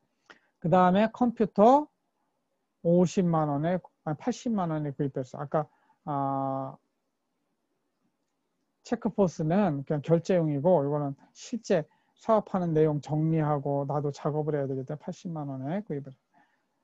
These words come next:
이제 십 일이 됐으니까 이렇게 열흘 동안 장사한 걸 따져보니까 한 삼백만 원 팔았어요. 현금으로 백만 원 팔고 외상으로 이백만 원 팔았어요.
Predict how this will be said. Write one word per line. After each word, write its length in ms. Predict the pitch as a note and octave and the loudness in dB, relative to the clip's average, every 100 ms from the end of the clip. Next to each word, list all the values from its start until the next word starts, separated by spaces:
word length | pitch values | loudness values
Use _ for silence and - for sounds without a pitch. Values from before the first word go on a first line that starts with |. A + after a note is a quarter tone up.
| _ _ _ _ - | _ _ _ _ 0
이제 120 | G3 | 2
십 240 | - C#4 | 2 4
일이 200 | C#4+ C#4 | 6 8
됐으니까 760 | C4+ A#3+ B3+ A3+ G3+ G#3+ D3 B2+ _ _ - | 8 8 6 4 6 6 4 0 _ _ -6
이렇게 220 | F#3+ F3+ | 0 6
열흘 240 | F#3+ A3+ | 6 6
동안 240 | A3 A3 F#3+ | 4 2 4
장사한 440 | F3+ F#3+ F#3+ F#3 | 2 2 2 2
걸 120 | E3+ | 0
따져보니까 1040 | D#3+ F3+ F3+ F3 D#3+ - D3 D3 E3 G#3+ B3+ - _ _ | 2 2 0 0 -4 -2 2 4 6 6 2 -4 _ _
한 220 | G3+ F#3+ | -4 -4
삼백만 800 | - - C#4 C4 C4 A#3+ F#3+ F3+ | -4 0 2 4 2 2 2 2
원 180 | G#3+ | 0
팔았어요. 560 | G#3 G3 F3 - C3+ B2 _ _ _ _ | -2 -4 -4 -4 -8 -8 _ _ _ _
현금으로 800 | - G#3+ G3 F3+ E3 D#3+ F#3 A#3 | -4 -2 0 0 2 6 6 4
백만 300 | A#3 D#3+ D#3 | 0 -2 -2
원 120 | D#3 D3 | -2 -4
팔고 520 | D3+ C#3 E3+ B3 C4 _ _ _ | -4 0 2 2 0 _ _ _
외상으로 800 | D#3 D3+ C#3 C#3+ C3 D3+ F#3+ G#3+ | -2 -2 0 -2 0 0 0 -2
이백만 680 | F#3+ D#3 D3+ D3 C#3 C3+ C3 | -2 -2 -2 -2 -4 -4 -6
원 360 | B2+ C3 E3+ G3 | -6 -4 -4 -6
팔았어요. 480 | - D3+ - C3 | -6 -8 -8 -16